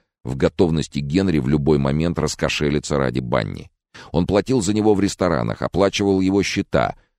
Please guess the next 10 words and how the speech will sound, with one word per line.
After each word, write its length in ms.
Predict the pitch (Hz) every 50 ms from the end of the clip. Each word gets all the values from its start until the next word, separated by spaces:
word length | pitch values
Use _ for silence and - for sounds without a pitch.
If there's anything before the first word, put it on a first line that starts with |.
| _ -
постоянно 460 | - 87 - - 98 104 104 104 107
отстегивал 640 | 101 - - - 104 101 92 90 95 95 92 92
ему 160 | 92 92 92 90
на 100 | 90 82
карманные 520 | - 87 85 85 90 85 85 85 85 85
расходы, 520 | 87 90 - - - 85 80 71 58 57
как 220 | - - 69 - -
муж 340 | 78 90 95 98 87 - -
расточительной 800 | 69 71 - - - 73 - - 78 - - 73 76 73 76 76
жене. 480 | 67 - 76 76 73 62 52 50 -